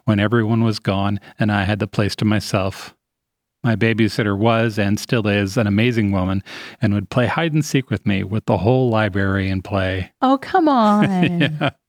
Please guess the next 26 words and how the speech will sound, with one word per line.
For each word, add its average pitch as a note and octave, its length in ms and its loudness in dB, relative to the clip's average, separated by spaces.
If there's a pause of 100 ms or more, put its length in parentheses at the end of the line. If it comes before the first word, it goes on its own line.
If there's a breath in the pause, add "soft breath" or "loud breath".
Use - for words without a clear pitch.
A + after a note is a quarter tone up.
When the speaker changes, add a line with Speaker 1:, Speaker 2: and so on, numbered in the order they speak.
(920 loud breath)
Speaker 1:
Also, F3 400 2
the B2 120 2
library B2 440 2
had A#2 200 2
an G#2 120 0
amazing C#3 480 2
selection A#2+ 480 -2
of G2 80 -2
movies C3+ 500 0
and G2 160 -2
V A#2 160 0
H A#2+ 300 -2
S A#2 240 0
tapes, - 360 -4
so G#2 160 -4
basically A2 600 -2
any A#2+ 200 2
movie A2 360 2
I G2+ 80 0
wanted G2+ 400 0
was F#2 240 -2
at A2+ 120 0
my A2+ 120 -2
disposal G#2+ 560 -2
for A2+ 200 -2
free. G2 520 -2